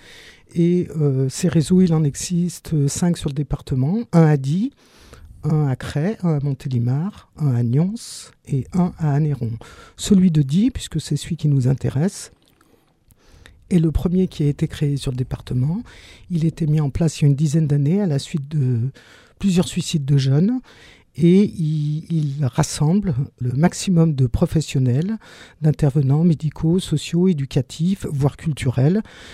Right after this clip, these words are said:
voire, euh, de santé, hospitaliers ou psychiatriques, et qui interviennent sur le Diois. Ils se réunissent quatre, cinq fois par an, ils échangent entre eux, ils, euh, autour de problématiques, autour de la question du suicide,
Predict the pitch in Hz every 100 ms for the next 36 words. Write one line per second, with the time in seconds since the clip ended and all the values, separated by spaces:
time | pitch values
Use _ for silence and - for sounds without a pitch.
0 | - - 120 131 147 156 147 139 135 123
1 | 123 143 - 143 - 151 214 - 156 -
2 | 147 135 131 147 202 214 143 - 135 120
3 | - 160 226 - - 156 131 - 175 190
4 | 165 147 127 135 175 - 151 127 131 117
5 | 113 131 156 - 170 175 147 147 147 -
6 | - _ _ _ _ _ _ - 147 -
7 | 156 135 151 - 135 127 165 240 - -
8 | - 156 147 - 143 131 127 113 - 165
9 | 202 214 131 127 117 135 127 117 110 -
10 | 180 180 165 - 147 139 127 127 - 208
11 | - - 185 165 - - - 143 143 -
12 | 151 - 190